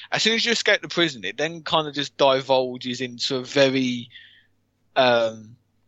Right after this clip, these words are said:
stereotypical action adventure game.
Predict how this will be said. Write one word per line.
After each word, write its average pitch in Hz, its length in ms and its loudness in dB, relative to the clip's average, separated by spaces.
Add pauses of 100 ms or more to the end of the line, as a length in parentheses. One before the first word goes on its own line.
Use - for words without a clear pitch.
(180)
stereotypical 180 1200 0 (2500)
action 147 500 0
adventure 143 520 -6
game. - 240 -8